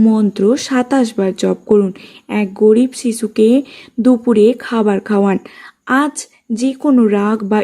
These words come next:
ইগো নিজেই নিমন্ত্রণে আনুন। কাউকে মাপ করুন, এটি আজকের দিনে সবচেয়ে পবিত্র কাজ। কি একদমই করা উচিত নয় সেই সম্পর্কে বলি। ভুলেও গাড়ি খুব দ্রুত চালাবেন না।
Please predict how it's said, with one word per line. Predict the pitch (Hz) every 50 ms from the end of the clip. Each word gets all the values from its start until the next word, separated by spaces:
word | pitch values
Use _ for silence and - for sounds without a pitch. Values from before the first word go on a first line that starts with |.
| - - 233
ইগো | 226 233 226 226 220 214 262 311 311 - - - - _ - 240
নিজেই | 233 233 240 240 240 226 233 220 226 269 320 302
নিমন্ত্রণে | 269 254 240 226 220 202 196 185 202 196 196 202 202
আনুন। | 202 196 196 196 202 190 185 - _ _ _ _ _ _ _ _ _ _ -
কাউকে | 226 214 208 208 202 208 226 226
মাপ | 214 208 208 208 214 208 -
করুন, | - 240 226 220 233 254 302 359 359 - - _ _ -
এটি | 240 247 254 254 - 277 254 269 302
আজকের | 269 247 220 202 - - 220 208 185
দিনে | 196 214 214 202 214 254 269 -
সবচেয়ে | - - 233 220 220 - - 208 208 - -
পবিত্র | 240 247 233 220 214 202 - - - 202
কাজ। | 196 - 202 190 185 - - - - - - _ _
কি | - 294 311 294
একদমই | 269 240 214 202 233 226 214 226 220
করা | - 208 196 196 196
উচিত | 196 196 190 - 214 220 -
নয় | 226 220 220 262 349
সেই | 349 - 294 269
সম্পর্কে | 262 - 226 202 190 196 190 190 - - 208 208 202 202 - - - _ _ _ -
বলি। | 202 202 240 240 220 196 196 - - _ _ _ _ _ _ _ _ _ _ _ _ -
ভুলেও | 226 214 233 247 247 226 240 254 269
গাড়ি | 254 254 233 214 196 214 208 -
খুব | - - - 262 277 240 226
দ্রুত | 226 247 233 233 - 214 233 269 262
চালাবেন | - 262 220 202 196 190 196 196 196 196
না। | 202 196